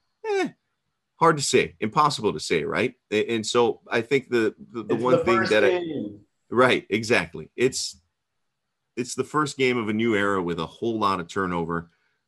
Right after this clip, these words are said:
Speaker 1: against an S E C opponent, albeit the, the worst S E C opponent that you could choose, uh, from a, from a quality and pedigree standpoint. But yeah, I think it's just, it's early.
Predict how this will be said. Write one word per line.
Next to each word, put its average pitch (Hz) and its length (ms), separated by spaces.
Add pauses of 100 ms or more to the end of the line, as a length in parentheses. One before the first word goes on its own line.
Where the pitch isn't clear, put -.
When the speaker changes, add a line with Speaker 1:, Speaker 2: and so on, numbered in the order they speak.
Speaker 1:
against 110 320
an 101 100
S 95 220
E 98 40
C 92 200
opponent, 87 340
albeit 87 400
the, 87 220
the 85 80
worst 90 560
S 82 200
E 80 60
C 80 180
opponent 80 440
that 82 100
you 78 140
could 80 120
choose, 80 440 (340)
uh, 78 280
from 80 200
a, 73 100 (100)
from 80 180
a 71 40
quality 82 460
and 73 140 (180)
pedigree 87 300
standpoint. 80 540
But 98 220 (580)
yeah, 147 160
I 160 60
think 220 180
it's 208 140
just, - 280
it's - 180
early. 85 300